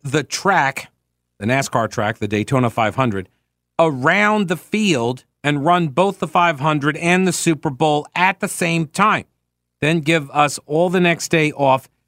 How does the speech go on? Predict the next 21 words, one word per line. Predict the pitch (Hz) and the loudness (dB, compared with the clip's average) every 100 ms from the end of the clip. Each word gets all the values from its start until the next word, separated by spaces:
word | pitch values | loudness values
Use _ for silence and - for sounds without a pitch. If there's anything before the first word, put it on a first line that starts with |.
| _ | _
since | - 135 131 | -6 -4 -4
we're | |
gonna | 131 127 | -4 -2
have | 139 - | -4 -4
to | 123 | -4
drink | 127 120 | -4 -4
twice | - 131 135 127 - | -6 -2 -2 -4 -2
as | 120 101 | -2 -2
much." | 107 117 - - _ _ | -2 -2 -2 -12 _ _
Well, | 135 | 0
I | 135 | 2
mean, | 135 | 2
that | 120 | 0
does | 139 113 | -2 -2
make | 107 - | -4 -2
sense | 135 101 | -2 -4
'cause | - 110 | -8 -8
you've | 110 | -6
got | 110 - | -8 -8
two | - 147 135 | -2 -2 -2
events. | 107 120 78 - - | -2 -2 -2 -8 -12